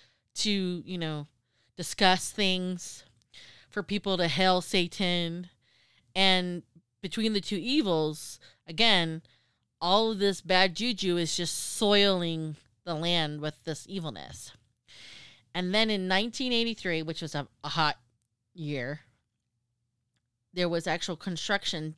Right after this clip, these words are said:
demolishing what was left of the building, of the castle. And they actually knocked into the basement of the castle, and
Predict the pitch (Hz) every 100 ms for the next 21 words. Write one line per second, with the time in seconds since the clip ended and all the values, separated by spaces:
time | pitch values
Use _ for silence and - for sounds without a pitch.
0 | _ 180 165 165 240 233 - 143 110 143
1 | - _ _ _ 170 165 175 151 151 -
2 | 160 156 151 139 139 139 151 - 151 147
3 | 147 127 - 123 131 - _ - - _
4 | - 170 160 165 170 151 185 - - 190
5 | 170 165 165 _ _ - - - _ _
6 | _ - 190 190 214 - 196 180 - 180
7 | 151 220 311 - - 135 127 - - -
8 | 170 165 170 165 135 139 143 110 139 _
9 | _ _ _ _ _ - 175 170 165 156